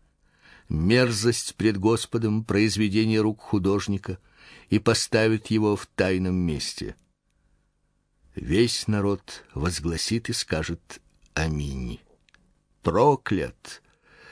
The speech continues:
злословящий отца своего или мать свою". И весь народ скажет:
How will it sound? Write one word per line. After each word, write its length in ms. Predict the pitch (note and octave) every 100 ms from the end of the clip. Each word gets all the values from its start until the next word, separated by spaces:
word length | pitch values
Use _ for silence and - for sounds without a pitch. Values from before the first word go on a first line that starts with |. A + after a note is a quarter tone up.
| - -
злословящий 1080 | - F2 A#2 A#2+ - B2+ C#3 C3 - C3
отца 460 | B2+ B2+ - - B2
своего 640 | A#2+ - A#2 A2+ G#2+ G#2+ A2+
или 200 | - A2
мать 320 | G#2 G2 F#2 -
свою". 520 | - F2 D2+ C#2 B1 _ _ _ _ _ _ _ _ _ _
И 160 | C2 B1+
весь 480 | D2 B2+ A#2+ -
народ 440 | G#2+ A2 G#2 G2+ -
скажет: 840 | - - E2 F2 D2+ - - -